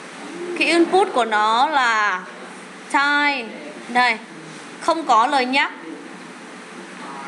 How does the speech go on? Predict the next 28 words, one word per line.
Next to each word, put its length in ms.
Lời 260
nhắc 340
của 100
nó 200
đây, 260
cô 60
bỏ 260
đi 120
ha. 280
Text 180
bỏ 140
đi 140
nhá. 300
Thì 120
nếu 220
như 200
là 180
lời 360
gợi 240
ý, 180
các 160
bạn 240
biết 140
trong 120
H 40
T 20
M 120
L 260